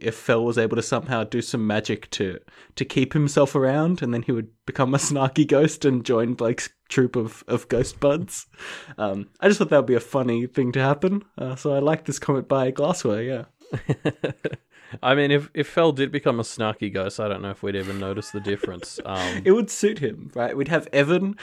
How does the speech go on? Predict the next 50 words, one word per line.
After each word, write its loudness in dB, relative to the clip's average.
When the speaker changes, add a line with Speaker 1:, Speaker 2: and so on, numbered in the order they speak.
Speaker 2:
Yeah, 2
Speaker 1:
we'd -2
have -2
Speaker 2:
yeah. -16
Speaker 1:
Fel, 6
we'd -2
have -4
June, 0
I -6
guess. -4
Um, -8
Speaker 2:
I 4
mean, 0
you -2
just -8
gotta 2
keep -4
him -4
away 0
from -10
the -10
shepherd, -6
presumably. -8
That's -2
the, -4
<laughs> -20
that's -12
the, -8
the -10
big -6
risk -8
for -14
him. -8
Speaker 1:
Yeah, -2
yeah. -6
Speaker 2:
Uh, -6
yeah. -2
Uh, 2
and -2
so 0
then 0
I, 0
I've 2
put 2
out 4
a 0
comment -4
by, 0
uh, -2
Adamus -2